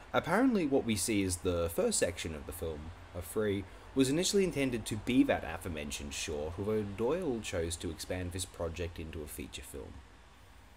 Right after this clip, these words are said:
And I'm very glad he did. The film is exemplary. The interviews were conducted by one of the film's credited producers, uh, one Jenny Suhan, who helped facilitate the production further as Doyle requested it be expanded into a feature film.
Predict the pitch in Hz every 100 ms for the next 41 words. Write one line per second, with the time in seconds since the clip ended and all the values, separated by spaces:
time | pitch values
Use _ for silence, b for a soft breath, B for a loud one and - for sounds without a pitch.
0 | - 113 123 135 127 123 120 113 117 117
1 | 80 80 85 - 107 90 76 69 - 87
2 | 90 76 - 64 - - - - - -
3 | - - - - - - - - - 156
4 | 220 170 135 110 98 90 85 - 80 76
5 | 76 76 71 82 76 71 80 76 71 76
6 | 73 78 - - - - - 73 78 76
7 | 82 78 - - 87 76 71 76 78 82
8 | - B B B B 104 90 - - -
9 | 85 90 78 76 82 80 - 76 - 101
10 | 104 82 78 - 82 82 76 - 101 -
11 | 90 82 85 73 - 90 90 87 80 76
12 | 92 78 - 69 - 76 69 60